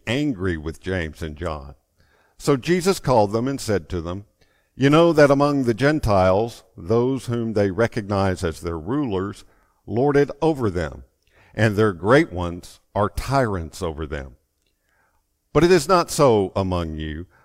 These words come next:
but whoever wishes to become great among you must be your servant. And whoever wishes to be first among you must be slave of all. For the Son,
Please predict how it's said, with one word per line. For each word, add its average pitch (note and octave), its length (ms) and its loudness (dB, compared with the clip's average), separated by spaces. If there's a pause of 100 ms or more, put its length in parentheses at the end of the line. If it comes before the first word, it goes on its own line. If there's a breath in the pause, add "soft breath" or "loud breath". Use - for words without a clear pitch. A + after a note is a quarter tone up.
(140 soft breath)
but A#2+ 160 2
whoever C#3+ 380 4
wishes D#3 480 0
to C3 100 -2
become A2 380 -2
great A#2+ 440 4
among F#2 360 0
you G#2 320 -6 (200)
must C3+ 320 -4
be B2 320 -4
your A2 460 -6 (100)
servant. G#2 800 -10 (1300 soft breath)
And A#2+ 200 2
whoever A#2 420 4
wishes A#2 460 -2
to A2+ 80 -6
be F#2+ 340 -2
first F#3+ 440 -4
among E2+ 340 -4
you D#2 320 -8 (500)
must G2+ 240 -2
be G2+ 140 -4
slave F#2+ 460 0
of F2 200 -6
all. D2 560 -8 (1160)
For A#2 120 0
the G2+ 120 2
Son, E3 360 -2